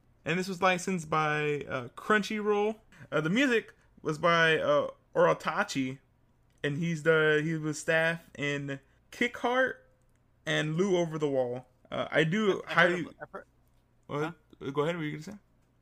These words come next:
Speaker 2: I've heard of that Lu Over the Wall, but I don't know what it's about.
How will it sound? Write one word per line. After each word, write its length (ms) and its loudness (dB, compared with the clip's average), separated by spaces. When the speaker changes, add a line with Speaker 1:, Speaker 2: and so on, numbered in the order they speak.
Speaker 2:
I've 140 -8
heard 180 -6
of 100 -6
that 260 -6
Lu 220 -10
Over 140 -10
the 100 -12
Wall, 180 -8
but 120 -10
I 60 -8
don't 180 -12
know 80 -12
what 100 -12
it's 140 -20
about. 240 -12